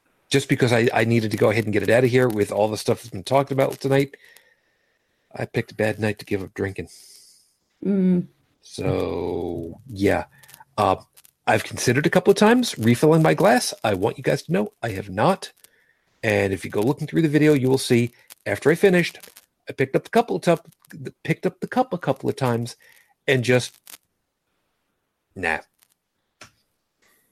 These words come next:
Speaker 1: That's just not gonna be a good idea. So, I know we're running a little bit on the late side. I'm sorry.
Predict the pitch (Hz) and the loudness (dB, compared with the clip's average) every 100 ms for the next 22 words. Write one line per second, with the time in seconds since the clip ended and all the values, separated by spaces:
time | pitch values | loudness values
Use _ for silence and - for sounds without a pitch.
0 | _ - 85 - - - _ - - _ | _ -12 -12 -10 -14 -16 _ -12 -12 _
1 | _ - 87 - 90 87 87 90 92 - | _ -14 -14 -14 -16 -14 -14 -14 -6 0
2 | 143 127 - - - _ _ _ _ _ | 2 2 -6 -20 -20 _ _ _ _ _
3 | _ _ _ _ _ - 170 175 156 147 | _ _ _ _ _ 0 4 6 6 6
4 | 143 139 135 123 117 107 101 101 107 98 | 4 0 0 -2 -4 -6 -6 -6 -6 -6
5 | - 107 98 87 | -10 -14 -12 -12